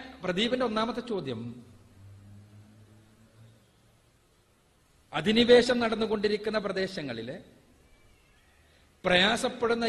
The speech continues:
ആളുകൾ ആയുധം എന്ത് ചെയ്യാൻ, അവര് ശിക്ഷിക്കപ്പെടുമോ എന്നാണ്. പ്രദീപിന് അറിയാമെന്ന് എനിക്ക് തോന്നുന്നു.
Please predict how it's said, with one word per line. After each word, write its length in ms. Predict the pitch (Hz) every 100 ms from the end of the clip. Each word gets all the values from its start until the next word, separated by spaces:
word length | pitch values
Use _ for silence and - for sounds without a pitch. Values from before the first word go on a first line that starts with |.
| 214 208
ആളുകൾ 260 | 208 202
ആയുധം 400 | 190 196 208 208 190
എന്ത് 120 | 165
ചെയ്യാൻ, 220 | 143 120 101 - - - - _ _ _ _ _ _ _ _ _ - _ _ _ - - - _ - - -
അവര് 260 | 185 240
ശിക്ഷിക്കപ്പെടുമോ 760 | - 214 240 - 240 208 196 190
എന്നാണ്. 240 | 151 101 - _ _ _ _ _ _ _ _ _ _ _ _ _ _ -
പ്രദീപിന് 300 | 165 220 247
അറിയാമെന്ന് 380 | 220 226 247 254
എനിക്ക് 200 | 240 226
തോന്നുന്നു. 340 | 208 196 190